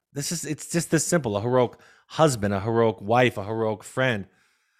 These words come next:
a heroic person, uh, borrowing on Joseph Campbell's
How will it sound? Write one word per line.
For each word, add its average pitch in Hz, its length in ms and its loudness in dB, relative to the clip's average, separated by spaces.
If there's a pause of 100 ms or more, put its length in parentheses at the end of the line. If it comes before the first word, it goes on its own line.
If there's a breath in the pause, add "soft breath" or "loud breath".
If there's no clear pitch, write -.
(180)
a 120 80 -4
heroic 123 360 4
person, 104 580 0 (760)
uh, 113 360 -2
borrowing 120 800 2
on 120 200 2
Joseph 127 420 4
Campbell's 120 720 0